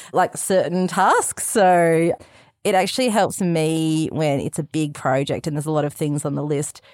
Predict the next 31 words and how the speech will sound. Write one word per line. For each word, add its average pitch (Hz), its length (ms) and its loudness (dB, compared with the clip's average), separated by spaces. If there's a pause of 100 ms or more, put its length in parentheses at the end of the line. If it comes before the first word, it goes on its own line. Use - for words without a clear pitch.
(140)
to 208 200 -2
be 196 240 -4
able 214 320 0
to 311 140 -2
see 185 280 -2
the 175 120 -2
things 160 320 -4
that 156 100 -4
I 151 80 0
have 135 320 -8
completed 165 800 -2
as 151 300 0
well, 359 380 4
because 190 180 -4
it's 165 100 -4
like, 175 140 -2
"Oh, 262 100 4
yeah, 294 140 2
you 262 220 2
are 247 160 2
making 240 340 0
progress, 208 640 0
even 196 240 0
though 185 160 4
there's, 170 280 -2
like, 160 380 0 (400)
a 175 100 4
lot 175 300 4
more 165 240 2
to 156 140 -4
do." 233 480 0